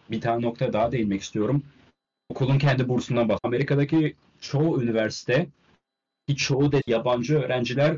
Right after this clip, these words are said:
burs istedikleri zaman, e, kabul edilme olasılıklarını çok düşürüyor. E, şöyle, girmen çok daha zor oluyor ama girdikten sonra verdikleri burs azalmıyor. Sadece hani girmen çok zorlaşıyor. Bunun istisnası olan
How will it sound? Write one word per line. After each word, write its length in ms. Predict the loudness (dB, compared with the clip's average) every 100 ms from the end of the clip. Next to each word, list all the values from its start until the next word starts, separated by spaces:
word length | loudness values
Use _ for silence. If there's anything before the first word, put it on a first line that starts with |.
| -6
burs 360 | -2 0 0
istedikleri 520 | -2 -2 -4 -2 0 0
zaman, 420 | 0 0 0 0
e, 100 | -2
kabul 260 | -2 0 -2
edilme 500 | -2 -2 0 0 -2 _ -4
olasılıklarını 720 | -4 -2 -4 -2 -2 0 0
çok 260 | -2 -4
düşürüyor. 440 | -4 -4 -2 0 0 -4 _ _ _ _ _ _ -10
E, 40 |
şöyle, 340 | -2 2 2 -2 _ _ -20 -6
girmen 400 | -2 2 2 2
çok 300 | 0 -2 0
daha 200 | 0 0
zor 240 | 2 0
oluyor 380 | 2 0 2 2
ama 160 | 2 2
girdikten 540 | 2 2 0 0 -2
sonra 300 | 0 0 2
verdikleri 540 | 2 2 0 0 2
burs 420 | 2 0 0 -10 -12 _ _
azalmıyor. 580 | -2 0 0 0 0 -2
Sadece 380 | -2 -2 -2 0
hani 240 | 0 0
girmen 340 | 0 -2 0 -2
çok 240 | -4 -8
zorlaşıyor. 580 | -6 -6 -6 -6 -4 -4 -6 _ -2
Bunun 240 | 0 2
istisnası 580 | 0 -2 -2 0 0 0
olan 280 | 0 0